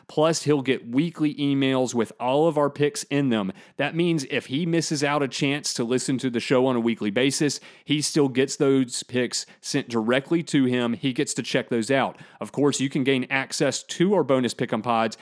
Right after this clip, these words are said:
at a lower monthly value from your own pocket, but he does get the chance to be able to see those picks in multiple forms each and every week. Plus, I'm gonna tease this out just a little bit.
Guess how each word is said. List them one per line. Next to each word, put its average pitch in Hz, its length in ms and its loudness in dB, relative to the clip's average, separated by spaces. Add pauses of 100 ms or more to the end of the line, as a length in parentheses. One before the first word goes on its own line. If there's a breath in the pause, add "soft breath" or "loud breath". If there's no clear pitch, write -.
(220 loud breath)
at 131 100 0
a 120 120 0
lower 139 440 4
monthly 127 460 0
value 120 640 2 (160 loud breath)
from 147 260 2
your 123 200 2
own 131 260 2
pocket, 160 560 -2 (320 soft breath)
but 139 360 2
he 147 140 -2
does 143 340 2
get 123 200 0
the 123 60 -6
chance 123 400 -4
to 127 60 -4
be 120 120 -4
able 117 160 0
to 107 80 -4
see 131 220 -2
those 123 220 0
picks 117 340 -2
in 104 120 -2
multiple 127 420 -2
forms 120 560 0
each 131 240 -2
and 117 100 0
every 98 180 -4
week. 131 380 -2 (240 soft breath)
Plus, 165 640 0
I'm 127 120 -2
gonna 131 160 0
tease 143 280 -4
this 135 180 -4
out 127 180 -4
just 120 200 -6
a 120 40 -6
little 143 240 0
bit. 113 320 2